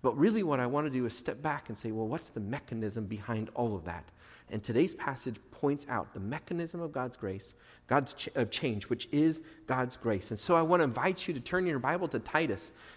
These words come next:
Titus chapter two. If you have your Bible, um, we'll, we'll, we'll kinda give you a guide so you can find it. Uh, but once you find it, if you, if you don't have it by the Bible, by the way, you, it's, it's printed for you in the,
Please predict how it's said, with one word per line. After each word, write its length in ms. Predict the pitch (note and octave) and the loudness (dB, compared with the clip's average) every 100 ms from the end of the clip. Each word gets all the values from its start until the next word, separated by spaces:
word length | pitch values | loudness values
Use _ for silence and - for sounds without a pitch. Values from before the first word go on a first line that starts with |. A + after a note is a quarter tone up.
| - | -14
Titus 380 | - E3 F#3 E3 | -2 2 2 0
chapter 340 | - D#3+ - | -2 -4 -2
two. 380 | C#3 - D#3+ F#2 - - - _ _ _ - A2+ | -4 2 2 2 -6 -20 -20 _ _ _ -14 -8
If 80 | |
you 80 | A2 | -2
have 160 | A#2+ C#3+ | 2 4
your 120 | D3+ | 4
Bible, 340 | B2+ C#3+ F3 E3+ - - | 6 6 6 2 -10 0
um, 260 | C3 A#2 G#2 - - | 2 4 0 -10 -6
we'll, 100 | C3 - | -4 0
we'll, 220 | C#3+ A2+ | 2 2
we'll 220 | B2 B2 | 2 0
kinda 440 | A#2+ B2+ B2+ D#3 | -2 -6 2 4
give 180 | B2+ D3+ | 4 4
you 140 | D3+ A#2+ | 6 6
a 1200 | G2 - - A#2+ D3 - - - - - - A2+ | 4 -6 -8 -6 -6 -10 -18 -20 -20 -20 -14 0
guide 340 | G#2+ C3+ F3+ E3+ | 6 6 6 2
so 120 | F3+ | 0
you 100 | D#3 | 0
can 160 | D3 | 0
find 340 | A#2+ D#3+ E3 F3+ | 2 6 6 8
it. 120 | G#3 - - - - - - | 4 2 -20 -20 -20 -20 -14
Uh, 160 | C#3+ B2 G#2+ - _ | -8 -8 -10 -16 _
but 140 | E3 D3 | 10 10
once 220 | G#3 G#3+ | 10 6
you 60 | |
find 260 | G3 F#3+ G3+ | 4 6 8
it, 80 | G3 | 8
if 120 | D3 | 6
you, 80 | E3 | 2
if 160 | D#3+ | 2
you 80 | E3 | 6
don't 140 | F#3+ F#3 | 6 8
have 200 | E3+ D3+ | 4 4
it 80 | |
by 140 | C#3 C3+ | 4 4
the 120 | C3+ | 4
Bible, 300 | C3 D3+ C#3+ | 6 8 6
by 160 | B2 A#2+ | 6 6
the 60 | |
way, 120 | A#2 | 6
you, 140 | B2 C3+ | 4 2
it's, 180 | A2+ - | 0 -8
it's 160 | - | -10
printed 300 | - G3 F#3 | 2 2 4
for 180 | D#3+ D3+ | 2 2
you 180 | C#3+ D3 | 4 4
in 80 | C3 | 2
the, 120 | A2+ | 0